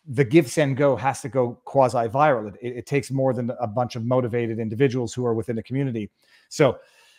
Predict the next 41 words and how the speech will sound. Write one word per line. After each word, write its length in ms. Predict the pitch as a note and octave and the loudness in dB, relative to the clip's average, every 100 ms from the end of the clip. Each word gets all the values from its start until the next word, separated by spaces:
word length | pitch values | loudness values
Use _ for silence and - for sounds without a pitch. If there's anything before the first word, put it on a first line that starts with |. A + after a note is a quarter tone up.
| _ | _
the 80 | D#3 | 2
story's 380 | - A3+ A#3+ G#3+ | 10 10 10 8
outrageous. 480 | F#3+ D#3+ C3+ D#3+ | 6 4 2 0
I've 220 | D#3+ F3 E3+ | 4 6 6
been 220 | E3+ C3 | 2 0
D 220 | D3 D3+ | 2 2
Ming 180 | D3 D3 | 2 0
it 100 | C#3+ | -2
to 120 | C#3 | -2
everyone 440 | C3+ D3 C#3 C#3 - | 2 4 2 -2 -6
that 120 | A#2 | -2
I 100 | B2+ B2+ | 0 2
have 120 | B2+ | -2
a 60 | |
direct, 400 | A#2 B2+ B2+ - _ B2+ | -2 -2 -2 -6 _ -4
um, 280 | A#2 A2+ - | -4 -6 -4
contact 440 | C3 C#3+ C3 A2+ | -2 0 -2 -6
with 140 | A#2+ G2+ | -10 -14
in 80 | |
the 40 | A#2 | -10
States, 280 | - D#3+ - | -6 -6 -4
'cause 100 | D3 | -6
I 60 | |
think 300 | D#3+ - F#3+ C#3+ _ D#3+ | -6 -8 -14 -16 _ 4
America 420 | F3 A#3+ B3 E3+ | 8 8 6 4
needs 260 | D#3 D3+ | 2 -2
to 80 | - | -2
be 80 | C#3+ | 0
looking 240 | D3 D#3 | 0 0
at 80 | C3 | -4
this, 160 | C3+ - | -6 -6
'cause 180 | A#2+ G2 | -8 -2
this 200 | C3+ A#2 | -2 2
will 240 | D3+ F3 | 2 2
trickle 280 | - E3+ C#3 | -2 -6 -4
down. 280 | C3 G#2+ E2 | -4 -4 -10
It's, 140 | - | -16
it's 200 | B2 - | -14 -2
not 140 | D3 D3+ | 0 0
a 60 | |
question. 400 | - D#3 - - | 2 0 0 -12